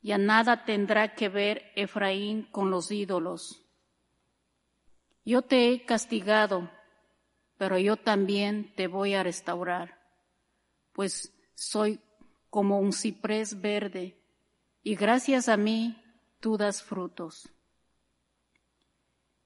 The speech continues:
Quien sea sabio, que comprenda estas cosas,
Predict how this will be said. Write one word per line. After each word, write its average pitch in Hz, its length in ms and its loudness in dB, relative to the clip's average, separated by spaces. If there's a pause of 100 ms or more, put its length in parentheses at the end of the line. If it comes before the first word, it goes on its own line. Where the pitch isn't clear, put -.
Quien 214 220 -2
sea 254 360 2
sabio, 240 680 2 (480)
que - 180 -4
comprenda 247 680 4
estas 202 400 -4
cosas, 208 800 -4